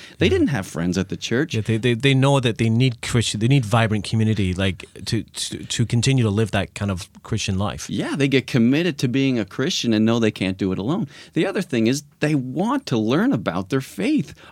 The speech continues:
Speaker 1: All of a sudden, they go from coming to Mass to, "I wanna understand, I wanna learn more."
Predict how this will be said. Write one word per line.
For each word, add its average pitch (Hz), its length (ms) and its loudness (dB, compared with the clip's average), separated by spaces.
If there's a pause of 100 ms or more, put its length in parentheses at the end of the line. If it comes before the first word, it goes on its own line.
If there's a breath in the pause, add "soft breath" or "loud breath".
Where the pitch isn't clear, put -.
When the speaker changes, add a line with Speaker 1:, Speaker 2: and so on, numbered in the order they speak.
Speaker 1:
All 226 240 2
of 220 100 0
a 165 60 2
sudden, 202 400 0
they 139 160 0
go 131 240 0
from 123 360 0
coming 160 340 0
to 127 80 0
Mass 160 400 0
to, 131 340 0
"I 147 140 0
wanna 135 260 2
understand, 117 680 0
I 98 80 -2
wanna 101 320 0
learn 90 260 -2
more." 82 120 -4